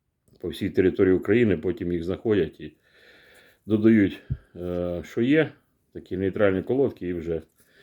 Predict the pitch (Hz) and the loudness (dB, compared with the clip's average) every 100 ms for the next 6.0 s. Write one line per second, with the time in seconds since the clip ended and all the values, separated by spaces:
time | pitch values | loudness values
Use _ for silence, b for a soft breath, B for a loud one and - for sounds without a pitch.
0 | b b _ 90 101 95 90 90 90 78 | b b _ -6 -4 -2 0 2 0 -2
1 | _ - 90 95 95 87 82 - 76 B | _ -2 0 2 2 2 0 -4 -14 B
2 | B B B - 117 113 113 135 120 151 | B B B 2 4 4 2 0 4 4
3 | 107 117 113 135 135 156 120 120 120 - | 6 6 6 4 4 2 2 2 0 2
4 | 120 117 131 107 - 113 - 110 107 107 | -2 2 2 2 0 -2 2 4 4 4
5 | - 110 - 110 107 - 160 139 131 | 0 -6 -4 -4 -2 -2 0 2 2